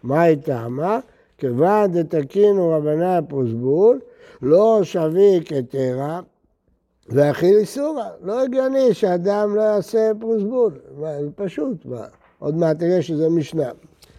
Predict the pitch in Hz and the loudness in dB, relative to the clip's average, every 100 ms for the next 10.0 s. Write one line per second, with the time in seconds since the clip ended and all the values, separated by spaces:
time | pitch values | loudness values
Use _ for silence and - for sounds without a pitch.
0 | - _ - 156 220 220 196 190 190 190 | -20 _ 2 4 4 4 2 2 2 2
1 | 196 180 139 123 143 - _ _ 104 120 | 4 4 2 0 -6 -12 _ _ -8 -2
2 | 185 247 185 117 - _ _ - 120 156 | 2 4 4 2 -4 _ _ -4 0 2
3 | 175 147 135 120 113 170 180 151 165 160 | 2 0 -2 -4 -2 -2 0 0 0 -4
4 | 143 147 135 120 113 175 254 262 - _ | -6 -6 -6 -6 -4 -2 -4 -6 -14 _
5 | _ - 180 247 254 196 175 233 165 139 | _ -6 0 0 0 -6 -4 -4 -4 -6
6 | 107 - _ _ _ 120 123 185 208 202 | -8 -18 _ _ _ -4 0 2 0 0
7 | 269 269 220 240 233 - 254 233 220 202 | -2 -2 -4 -6 -6 -6 -8 -2 0 0
8 | 190 175 156 123 110 120 135 202 196 170 | 0 0 0 -2 -8 -10 -6 -4 -4 -6
9 | 185 208 196 165 151 202 160 156 170 | -8 -6 -6 -6 -4 -2 0 -2 -2